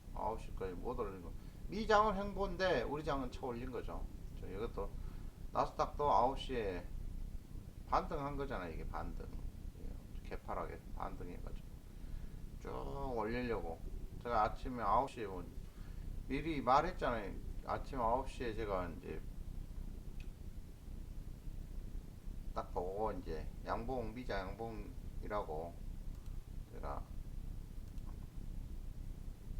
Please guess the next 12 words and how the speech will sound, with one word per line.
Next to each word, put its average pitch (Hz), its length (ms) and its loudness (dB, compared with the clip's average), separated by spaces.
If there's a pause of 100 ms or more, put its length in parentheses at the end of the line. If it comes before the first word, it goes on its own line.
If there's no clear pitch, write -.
(920)
항상 90 340 -2 (1080)
미리 113 440 -2 (1300)
말을 - 280 2
한 110 140 -2
거고, - 380 -4 (520)
어, - 520 -4 (1160)
여기 165 200 -2
저점에서 143 1000 2
미장은, 101 800 -2 (220)
자, - 240 -2
저, - 80 -4 (140)
저점에서 104 680 0